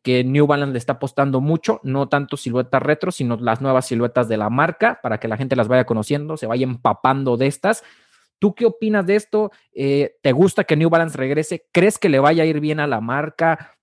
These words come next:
Eh, en lo personal, ¿crees que el consumidor,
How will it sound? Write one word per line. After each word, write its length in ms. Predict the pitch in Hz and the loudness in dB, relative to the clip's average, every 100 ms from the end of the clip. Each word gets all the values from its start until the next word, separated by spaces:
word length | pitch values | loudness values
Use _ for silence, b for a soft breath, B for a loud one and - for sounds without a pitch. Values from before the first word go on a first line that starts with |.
| _ | _
Eh, 440 | 123 139 131 131 | -2 0 2 0
en 100 | 147 | 0
lo 160 | 143 - | 0 2
personal, 640 | 135 127 143 151 160 165 | 0 0 -2 0 0 0
¿crees 180 | 175 - | -4 -2
que 100 | 190 | -4
el 80 | 180 | -4
consumidor, 840 | 156 120 139 139 135 156 185 | -6 -6 -6 -4 0 2 0